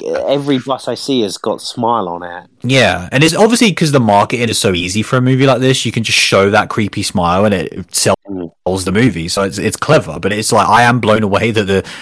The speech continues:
Speaker 1: this is the biggest budget I've seen for a horror movie in terms of marketing
Speaker 2: This,
Speaker 1: for years.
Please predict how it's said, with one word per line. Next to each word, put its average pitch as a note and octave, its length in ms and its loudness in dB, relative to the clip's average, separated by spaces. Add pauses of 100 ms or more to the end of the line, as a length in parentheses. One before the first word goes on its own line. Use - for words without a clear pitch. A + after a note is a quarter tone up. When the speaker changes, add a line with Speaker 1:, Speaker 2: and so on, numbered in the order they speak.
Speaker 1:
this A#2+ 160 2
is C3+ 40 2
the B2+ 80 2
biggest A#2 360 2
budget G2+ 320 2
I've G#2+ 80 -4
seen G#2+ 180 0
for F#2+ 120 -2
a F2 40 0
horror F#2 220 2
movie G2+ 180 0
in G2 80 0
terms G2 220 -2
of F2 60 -4
marketing F2+ 400 0
Speaker 2:
This, A2 160 -2
Speaker 1:
for - 100 -4
years. F2+ 400 0